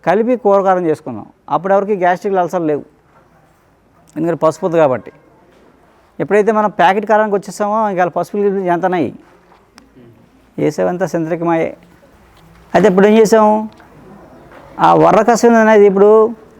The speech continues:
మీకు సిటీ బయటికి వెళ్తే ఎక్కడైనా ఉంటుంది, బోల్డ్ బజార్లో దొరకదు, మార్కెట్లో ఎవరు అమ్మరు దాన్ని. అంటే ఇప్పుడు మాలాంటి వాళ్ళు చెప్తే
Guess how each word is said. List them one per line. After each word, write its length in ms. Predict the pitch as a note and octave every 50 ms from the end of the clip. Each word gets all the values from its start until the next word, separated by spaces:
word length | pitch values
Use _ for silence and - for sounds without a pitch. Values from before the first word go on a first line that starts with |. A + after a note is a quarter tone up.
| - - - _ - - D#3
మీకు 180 | E3 F3 E3 -
సిటీ 200 | - G3 F3 A3+ A3+ G#3
బయటికి 220 | A#3 G#3+ G3+ G3+
వెళ్తే 140 | A3 G#3 A3 G#3+
ఎక్కడైనా 280 | F#3 - G3+ G#3+ A3 G#3+ G#3+
ఉంటుంది, 180 | G3 G3+ F#3+ F3+ F3 F3+
బోల్డ్ 280 | G3 G#3+ G#3+ G#3+ G#3+ G#3 F#3 F#3 - - _ _ _ _ _ _ - - D#3
బజార్లో 280 | D#3 E3+ G3 G3+ G3+ F#3+
దొరకదు, 300 | F#3+ F#3 E3+ E3 B2+ A2+ A2 _ _ _ _ _ _ _ _ _ _ _ _ _ _ _ - C3+ C3 C3 B2+ C3+
మార్కెట్లో 380 | D3 D#3+ - G#3 G3 G3+ G#3 G3+ F#3+
ఎవరు 140 | F#3 F3+ F#3 F3+
అమ్మరు 240 | F3+ F#3 E3+ C3+ G#2 - _ _ _ _ _ _ _ _ _ - C3+
దాన్ని. 220 | C#3 B2+ F#2+ - - _ _ _ _ - _ _ _ _ _ _ _ _ _ _ _ _ _ _ _ _ _ _ _ _ _ _ _ _ _ _ -
అంటే 100 | C3 D3
ఇప్పుడు 140 | D3 E3 D#3+ D#3
మాలాంటి 240 | D#3+ F#3 G3 G3 G#3
వాళ్ళు 120 | G3+ G3+
చెప్తే 140 | F#3+ E3+ G3+